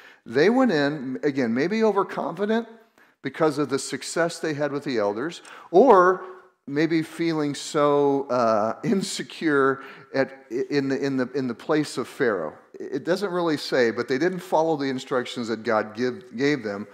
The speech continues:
which means they weren't really depending upon the Lord at this point. Here's what they actually said. Moses and Aaron went and said to Pharaoh, "Thus says the Lord,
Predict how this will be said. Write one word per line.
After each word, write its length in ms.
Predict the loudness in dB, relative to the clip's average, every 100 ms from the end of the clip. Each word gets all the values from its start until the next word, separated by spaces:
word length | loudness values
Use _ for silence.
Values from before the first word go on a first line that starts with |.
| -20 -20 -20 -20 _ _ _ _ _ _ _ _ _ _ -8
which 180 | -2
means 200 | 2 4
they 120 | 4 4
weren't 300 | 4 2 0
really 360 | 2 4 4
depending 680 | 0 -4 -4 -4 -2 -2 -2
upon 840 | -4 -6 -2 0 0 -2 -4 -8
the 160 | -6 -4
Lord 500 | -2 0 0 -2 -8 -16 _ _ _
at 100 | -16
this 180 | -10 -10
point. 400 | -10 -12 -12 -12 _ _ _ _ _ _ _ _ _ _ _ _ _ -20 _ _
Here's 160 | 2 4
what 120 | 6
they 80 | 8
actually 240 | 8 4
said. 280 | 2 2 4
Moses 400 | 8 8 6 0
and 100 | 2
Aaron 280 | 4 2 2
went 440 | 0 0 -2 -8 _ -4
and 160 | -2 0
said 240 | 0 0
to 80 | -2
Pharaoh, 500 | 0 2 4 2 -2 -12 -20 -20
"Thus 360 | 0 8 8 8
says 420 | 2 6 6 6
the 120 | 4
Lord, 460 | 8 6 6 0